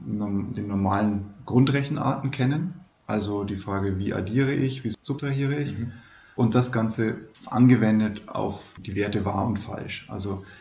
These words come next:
Speaker 1: es gibt diese beiden Werte und ich kann diese beiden Werte verknüpfen. Ich
Speaker 2: Mhm.
Speaker 1: kann sie mit und verknüpfen, was sowas wäre wie Plus. Das heißt, wenn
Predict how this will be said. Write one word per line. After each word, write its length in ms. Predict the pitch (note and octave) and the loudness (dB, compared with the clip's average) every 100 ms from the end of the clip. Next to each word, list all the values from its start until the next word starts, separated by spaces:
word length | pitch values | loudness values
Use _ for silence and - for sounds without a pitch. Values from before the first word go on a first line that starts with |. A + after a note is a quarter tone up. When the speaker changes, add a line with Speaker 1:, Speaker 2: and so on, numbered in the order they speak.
| - | -14
Speaker 1:
es 160 | A#2+ - | -10 -6
gibt 200 | A2 - | -6 -4
diese 160 | G2 F#2+ | -4 -4
beiden 280 | G#2 G2+ | -4 -2
Werte 440 | G2 C#3 - F3+ F#3 - - | 4 4 6 2 2 -4 -2
und 100 | A#2 | 0
ich 100 | A2 | 0
kann 160 | - G#2+ | 2 2
diese 200 | G2+ G#2 | 2 0
beiden 340 | G2+ G2 G#2+ | 0 0 2
Werte 240 | G2 F#2+ - | 2 0 -2
verknüpfen. 640 | A#2 - A#2+ - - - | -4 4 4 4 -4 -4
Ich 120 | F#2+ A2 | -6 -4
Speaker 2:
Mhm. 60 | |
Speaker 1:
kann 140 | A2 G2 | -2 0
sie 100 | F#2+ | 2
mit 320 | G2 F#2+ - - - | 0 0 -10 -20 2
und 240 | C3 C#3+ E3+ | 6 6 6
verknüpfen, 720 | D#3+ - E3 F3 G3 G#3+ - - | 0 2 2 2 0 0 -2 -8
was 180 | G2+ - | -8 -6
sowas 280 | F#2+ F#2 | -4 -4
wäre 280 | G2 F#2+ F2+ | 0 0 -2
wie 140 | G#2 - - _ - - - | -6 -12 -18 _ -20 -20 0
Plus. 400 | D3 F#3 - - - _ _ _ | 2 2 0 -10 -20 _ _ _
Das 180 | G#2+ G2 | -10 -4
heißt, 380 | G2+ G2+ - G2 | -2 -2 -4 -2
wenn 400 | G#2 G2 F#2+ | 2 2 2